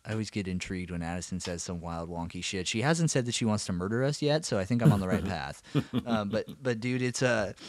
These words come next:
Speaker 1: you know, it's always about, "I'm gonna kill Pootie," and that's, we call Rudy Pootie because he farts all the time.
Speaker 2: Oh,
Speaker 1: Um,
Speaker 2: yeah.
Speaker 1: and, and I'm like, I'm like, "We're, we're, we're not killing Pootie, dude. Like, like, what, what, what are we, what are we talking about here?" It'd be like,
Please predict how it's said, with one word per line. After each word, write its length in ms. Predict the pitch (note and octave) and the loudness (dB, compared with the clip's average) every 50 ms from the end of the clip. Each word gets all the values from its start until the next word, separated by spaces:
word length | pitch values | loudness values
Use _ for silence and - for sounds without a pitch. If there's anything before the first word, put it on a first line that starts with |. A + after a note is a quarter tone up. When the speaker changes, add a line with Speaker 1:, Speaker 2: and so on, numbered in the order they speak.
| - - - - | -18 -18 -10 -4
Speaker 1:
you 140 | - A#2 A2 | 0 2 2
know, 100 | G#2+ G#2+ | 2 2
it's 120 | G#2+ - | 2 2
always 160 | A2 A2 G#2+ | 2 0 2
about, 200 | F#2+ F#2+ F2+ F2+ - - - - - - _ _ _ _ | 2 0 -2 -2 -4 -10 -20 -20 -20 -20 _ _ _ _
"I'm 180 | - D3+ D#3 D3+ | 2 4 4 4
gonna 240 | C3+ C3+ A#2 A2 G2+ - _ _ _ _ _ _ _ - | 4 2 0 -2 -4 -8 _ _ _ _ _ _ _ -4
kill 420 | - - - F#3 E3 C#3 A#2+ A2+ | 2 6 10 10 10 10 10 8
Pootie," 600 | - - - E3+ D3+ C#3+ C3 A#2 G2 E2 F2+ F#2 G2 | 8 10 12 12 12 10 8 6 4 0 0 0 0
and 120 | A2+ G#2+ | 2 2
that's, 200 | G#2+ A2 A2 - | 4 2 2 0
we 120 | A#2 A#2 A2 | 0 -2 0
call 200 | G#2 A#2 G#2+ G2 | 2 2 2 2
Rudy 300 | G2 G2+ G#2 G2+ G2 F#2 | 2 2 2 2 4 4
Pootie 380 | - - A#2 A2 G2+ F#2+ F#2 | 6 6 6 4 4 2 0
because 240 | F#2+ F#2+ F2+ F#2 F2+ | 0 -2 -2 -4 -4
he 80 | F#2+ F#2 | -4 -4
farts 340 | - - G2 F#2+ G2 - | -2 0 0 0 0 0
all 120 | A2 G2+ G2+ | -2 -2 -2
the 80 | G#2+ | -4
time. 320 | A2+ B2 A2+ A2+ A2+ C3 C3 - - - - - - - - - - | -4 -4 -4 -2 -2 -4 -4 -6 -12 -20 -20 -20 -18 -18 -14 -8 0
Speaker 2:
Oh, 80 | - B2 A#2 A2+ G#2+ | 2 4 6 6 6
Speaker 1:
Um, 160 | G2+ G2+ G2+ | 6 4 2
Speaker 2:
yeah. 120 | F#2+ F2 D#2 - - | 2 0 -2 -4 -2
Speaker 1:
and, 180 | C#3+ C3+ B2 - _ _ | -2 -2 -2 -4 _ _
and 100 | - C3 | 0 2
I'm 60 | B2+ B2 | 4 4
like, 140 | B2+ C3+ | 4 2
I'm 80 | - C3 | 2 2
like, 120 | C#3 C3+ C3+ | 0 0 0
"We're, 180 | C3+ C#3+ G2+ | 0 -2 0
we're, 160 | A#2+ C3+ C#3 C3 | 0 2 2 2
we're 140 | A#2 B2+ C#3 | 4 4 4
not 180 | D#3 - - | 4 4 2
killing 440 | - - - D#3 C#3 C3 B2 B2 A#2+ | 0 2 4 6 8 8 8 8 8
Pootie, 440 | - - C3+ C3 B2 A2+ G2 F2 E2+ | 6 6 6 4 4 2 2 0 0
dude. 300 | F2+ F#2 F#2 F#2+ G#2 A#2 A#2+ G#2+ | 0 0 0 2 2 2 2 2
Like, 220 | A2 G2+ G2 F#2 | 2 2 0 0
like, 200 | E2 G#2 G#2 - | 0 0 0 2
what, 120 | A2 A#2+ A2 F#2 | 2 2 2 4
what, 200 | G#2+ B2+ C#3 A2+ | 4 2 2 4
what 140 | F2+ B2 C#3+ | 4 4 4
are 60 | D3 | 4
we, 120 | C#3+ C3 A#2+ | 4 2 2
what 160 | - A#2 C3+ | 2 4 4
are 60 | C#3 | 4
we 80 | C3+ C3+ | 4 2
talking 480 | - - - B2 A#2+ B2 A2+ A#2 G#2+ | 0 0 2 4 4 4 4 4 2
about 320 | F#2+ E2+ F#2 F2 D#2+ D2 F2 | 2 2 0 0 0 0 0
here?" 400 | F#2+ G#2+ G2 F#2 E2+ F2 D2+ - - | -2 -2 -2 -2 -2 -4 -4 -6 -8
It'd 120 | - A#2 B2 | -6 -4 -2
be 60 | B2 | -2
like, 140 | A#2 A2 | -2 -2